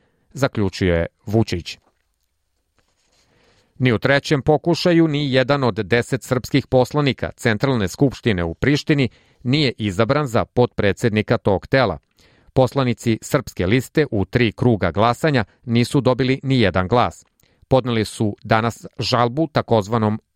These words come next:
odnosno Ustavnom sudu, ističući da potpredsedničko mesto pripada njima. To je jedina instanca koja može da reši nastalo stanje,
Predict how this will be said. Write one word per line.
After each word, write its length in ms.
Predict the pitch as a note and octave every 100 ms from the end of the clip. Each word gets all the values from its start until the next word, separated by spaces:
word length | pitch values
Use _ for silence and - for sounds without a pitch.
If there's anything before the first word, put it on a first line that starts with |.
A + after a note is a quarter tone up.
| _
odnosno 480 | - A2 A#2 - A2
Ustavnom 500 | G#2 A#2+ - B2 F2+
sudu, 360 | - D3 D3 C3+ _ _ _
ističući 600 | D#3 C#3 F3+ E3+ D3+ C#3+
da 220 | A#2+ A#2 -
potpredsedničko 920 | - D3+ - A#2+ A#2 D3+ B2+ - -
mesto 340 | G#2 B2+ - D3
pripada 460 | - G2+ G#2+ G2
njima. 300 | G#2 A#2+ F#2+ - _ _ _ -
To 100 | F3
je 160 | C#3+
jedina 420 | C#3 C#3+ D#3+ F2 - _
instanca 640 | - A#2 - A2 A2 - E3
koja 280 | - G2 F#2
može 340 | G#2+ A#2 A#2+
da 140 | G#2
reši 380 | G#2+ A#2+ - B2+
nastalo 480 | A2 A2 - B2 F2+
stanje, 420 | - B2 C#3 C3